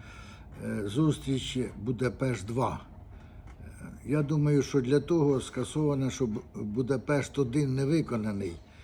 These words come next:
і порушений Російською Федерацією, і порушений Путіним, і, <clears throat> відношенні України. А ті держави, ядерні держави, які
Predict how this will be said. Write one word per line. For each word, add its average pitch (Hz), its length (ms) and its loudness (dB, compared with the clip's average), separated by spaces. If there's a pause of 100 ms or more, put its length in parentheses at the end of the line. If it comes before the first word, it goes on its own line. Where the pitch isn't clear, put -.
(260)
і 117 80 0
порушений 131 720 2
Російською 117 600 -2
Федерацією, 107 800 -4 (680)
і 113 320 0
порушений 139 600 2
Путіним, 101 680 -2 (600)
і, 107 360 -2 (200)
<clears throat> 113 680 0
відношенні 123 640 0
України. 113 600 2 (540)
А 120 340 2 (360)
ті 170 140 4
держави, 127 640 4
ядерні 120 520 2
держави, 131 580 2
які 123 420 2